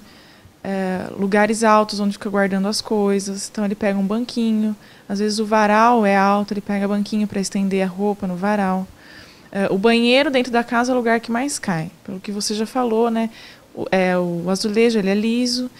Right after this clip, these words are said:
Então tomar alguns cuidados, como tirar do banheiro, a maioria, tem gente que tem mania de colocar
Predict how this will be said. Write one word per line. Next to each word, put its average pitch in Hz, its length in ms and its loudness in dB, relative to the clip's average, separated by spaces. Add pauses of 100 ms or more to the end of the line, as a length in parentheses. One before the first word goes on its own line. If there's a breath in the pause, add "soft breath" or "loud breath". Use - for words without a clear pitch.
(340 loud breath)
Então 294 200 0
tomar 311 200 2
alguns 294 340 2
cuidados, 190 640 2
como 220 360 -2
tirar 262 360 4
do 254 100 -4
banheiro, 233 640 2 (380 loud breath)
a 214 40 -2
maioria, 220 260 4
tem 233 260 0
gente 233 160 0
que - 80 -16
tem 220 160 0
mania 208 240 2
de 202 80 0
colocar 196 640 -4